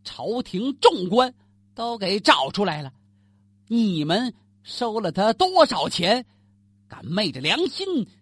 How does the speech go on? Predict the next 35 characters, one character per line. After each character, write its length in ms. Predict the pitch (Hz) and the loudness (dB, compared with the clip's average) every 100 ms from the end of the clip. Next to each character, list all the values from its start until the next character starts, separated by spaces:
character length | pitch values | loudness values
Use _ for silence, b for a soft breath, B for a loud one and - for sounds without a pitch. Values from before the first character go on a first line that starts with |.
| b - | b -14
蒙 360 | 139 143 185 196 | -8 -6 -8 -6
蔽 280 | 226 165 | -6 -6
寡 400 | 139 151 113 104 | -6 -8 -6 -6
人 280 | 151 170 208 | -4 0 0
呐？ 200 | 240 214 - _ _ _ _ _ _ _ _ _ | 0 -4 -16 _ _ _ _ _ _ _ _ _
呃， 180 | 214 220 | -8 -4
这 180 | 233 214 | -2 -2
会 80 | |
儿 40 | 196 | -2
齐 140 | - 226 | -2 -2
威 100 | 233 | -2
王 180 | 214 | -2
想 240 | 226 185 214 | -4 -6 -6
起 320 | 147 151 156 b b | -8 -6 -8 b b
“城 220 | - 165 202 | -14 -8 -4
北 140 | 165 | -4
徐 180 | - 202 | -4 -8
公 240 | 185 214 | -6 -4
与 60 | 208 | -4
我 240 | 180 147 | -4 -4
属 240 | 156 190 226 | -6 -6 -4
美” 260 | 160 117 | -4 -4
这 140 | 185 170 | -4 -4
个 100 | 170 | -4
典 240 | 143 123 | -6 -4
故 180 | 151 143 | -6 -6
来 160 | 120 | -6
了。 140 | 117 113 _ _ b b | -10 -14 _ _ b b
你 120 | 311 | -4
们 120 | 262 | 0
都 180 | 302 302 | 0 2
在 180 | 302 233 | 0 0
骗 460 | - 320 294 175 | 0 0 0 -4
我 200 | 143 117 | -6 -6
呀！ 180 | 135 117 | -6 -10